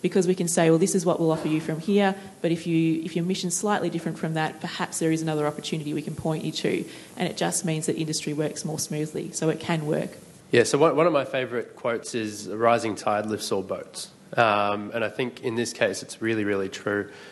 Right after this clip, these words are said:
Speaker 2: And it sort of goes beyond just, you know, just talking about, well, of course, you know, we sort of mentioned earlier, we need to be buying products and services from each other as well as sort of looking overseas and elsewhere,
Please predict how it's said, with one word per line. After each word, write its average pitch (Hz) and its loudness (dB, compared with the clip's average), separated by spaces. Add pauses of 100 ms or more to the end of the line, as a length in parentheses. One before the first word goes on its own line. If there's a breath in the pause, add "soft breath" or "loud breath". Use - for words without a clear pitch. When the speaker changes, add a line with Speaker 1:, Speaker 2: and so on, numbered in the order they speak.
(140 loud breath)
Speaker 2:
And 135 6
it 139 6
sort 185 6
of 190 2
goes 160 2
beyond 117 -2
just, 113 -6
you 113 0
know, 110 -2
just - -8
talking 117 -2
about, 107 2
well, 110 0 (100)
of - -10
course, 135 2
you 123 2
know, 113 4
we 123 4
sort 151 2
of 131 2
mentioned 123 -4
earlier, 127 6 (640 loud breath)
we 135 4
need 139 2
to - -4
be 123 -2
buying 113 0
products - 0
and 110 -4
services 107 -4
from 107 0
each 104 -2
other 165 4
as 107 0
well 107 4
as 104 -2
sort 107 -2
of 107 -4
looking 104 -8
overseas 123 -2
and 113 4
elsewhere, 120 2